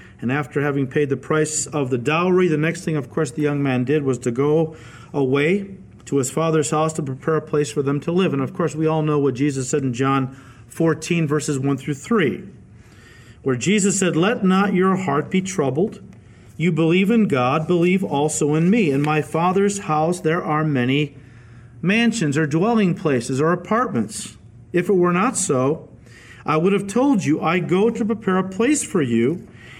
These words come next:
And if I go to prepare a place for you, I will come again to receive you to myself, that where I am, there you may be also."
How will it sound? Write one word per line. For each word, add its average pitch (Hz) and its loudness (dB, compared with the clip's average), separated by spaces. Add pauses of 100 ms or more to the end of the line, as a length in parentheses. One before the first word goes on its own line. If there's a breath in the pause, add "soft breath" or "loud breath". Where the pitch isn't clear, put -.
(100)
And 165 2
if 196 0
I 185 2
go 175 2
to 262 2
prepare 202 0
a 190 -2
place 165 0
for - -4
you, 156 2
I 160 0
will 151 0
come 233 0
again 190 2
to 170 0
receive 185 0
you 196 2
to 190 -2
myself, 123 -2 (520 loud breath)
that 143 -2
where 147 0
I 185 2
am, 123 0
there 127 2
you 143 0
may 131 2
be 123 0
also." 131 -2